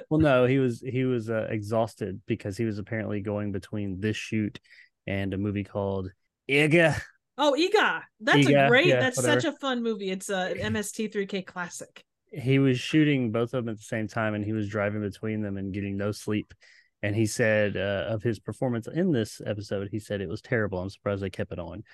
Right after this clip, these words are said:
Speaker 1: <laughs>
Speaker 2: And, uh, he actually did the original voiceover, but they didn't use it. He said, "I don't blame him because it was terrible because I was just worn out and e-, exhausted." So
Speaker 1: I'm sure.
Speaker 2: that's probably just him,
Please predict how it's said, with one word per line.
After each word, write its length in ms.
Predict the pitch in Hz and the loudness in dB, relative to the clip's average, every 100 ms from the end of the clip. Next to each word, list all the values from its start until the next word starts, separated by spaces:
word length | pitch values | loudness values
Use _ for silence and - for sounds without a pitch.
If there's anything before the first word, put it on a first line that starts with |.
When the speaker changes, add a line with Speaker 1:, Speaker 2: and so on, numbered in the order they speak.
| - - | -20 -20
Speaker 1:
<laughs> 260 | _ - | _ -4
Speaker 2:
And, 320 | 101 101 101 | -2 0 0
uh, 340 | 101 98 98 98 _ _ _ _ | 0 0 0 -2 _ _ _ _
he 280 | - 147 147 | 0 4 6
actually 300 | 131 113 127 | 6 2 0
did 180 | 113 123 | 2 2
the 120 | 117 | 0
original 400 | 104 107 110 104 | 0 -2 -4 -4
voiceover, 580 | 95 107 110 101 95 95 | -2 -2 0 -4 -4 -4
but 160 | 92 90 | -4 -4
they 120 | 98 | -4
didn't 260 | 98 98 73 | -4 -4 -4
use 260 | 95 107 | -4 -2
it. 140 | 98 - | -4 -6
He 180 | - 110 | -4 -4
said, 240 | - 110 95 | 0 -2 0
"I 100 | 98 | -2
don't 220 | 104 92 | -4 -4
blame 240 | 101 107 | -2 -2
him 180 | 104 101 | -4 -6
because 280 | 104 - 98 | -8 -6 -4
it 80 | 101 | -4
was 160 | 98 - | -6 -6
terrible 420 | 110 98 95 98 | -4 -2 -2 -6
because 280 | - - 98 | -6 -8 -4
I 100 | 95 | -2
was 240 | 98 95 95 | -2 -6 -6
just 400 | 98 - - - _ - | -10 -10 -18 -20 _ -4
worn 220 | 98 95 | -2 0
out 220 | 95 - _ - | -2 -4 _ -8
and 160 | 101 101 | -6 -6
e-, 80 | - - | -8 -10
exhausted." 640 | - 101 101 95 - - 120 _ _ | -6 -4 -4 -4 -6 -10 -10 _ _
So 260 | - - 113 | -8 -2 -2
Speaker 1:
I'm 60 | 147 | -2
sure. 180 | - 208 | -6 -4
Speaker 2:
that's 140 | 208 | 0
probably 320 | - 214 208 | 2 2 4
just 280 | 156 147 - | 2 2 -2
him, 380 | - 147 135 | 2 4 4